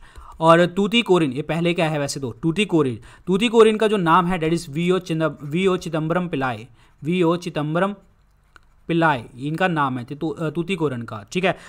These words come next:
और एक है इनोवर पोर्ट, इनोवर पोर्ट का जो नाम है that is कामराजार, it's called काम-, कामाराजार, कामाराजार पोर्ट। और एक है कांडला पोर्ट, this is again important, कांडला पोर्ट टाइडल पोर्ट है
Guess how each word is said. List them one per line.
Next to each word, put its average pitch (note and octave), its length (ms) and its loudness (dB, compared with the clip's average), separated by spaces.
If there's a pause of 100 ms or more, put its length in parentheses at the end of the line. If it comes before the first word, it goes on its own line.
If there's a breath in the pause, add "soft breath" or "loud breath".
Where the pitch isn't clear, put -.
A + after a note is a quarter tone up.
(140)
और E3+ 200 4
एक G3+ 280 2
है G#3+ 160 0
इनोवर G3+ 320 2
पोर्ट, D3 300 -2 (360 soft breath)
इनोवर G3+ 260 4
पोर्ट A3 240 6
का G#3+ 140 4
जो F#3+ 120 4
नाम E3+ 340 4
है F3+ 80 0
that D#3+ 140 0
is E3 100 0
कामराजार, C#3+ 840 0 (120)
it's D#3+ 220 -8
called F3+ 160 0 (300 soft breath)
काम-, F3+ 360 4 (240)
कामाराजार, D3 960 0 (160)
कामाराजार D#3 560 2
पोर्ट। D3 320 -8 (400 soft breath)
और D#3 180 2
एक A3 280 2
है A3 80 2
कांडला F#3 400 2
पोर्ट, C3 260 -4
this E3 260 -2
is F3+ 120 -4
again E3 260 -2
important, C#3 380 -2
कांडला F#3 280 4
पोर्ट G#3+ 240 2
टाइडल E3+ 280 4
पोर्ट F#3+ 260 0
है F#3+ 160 -2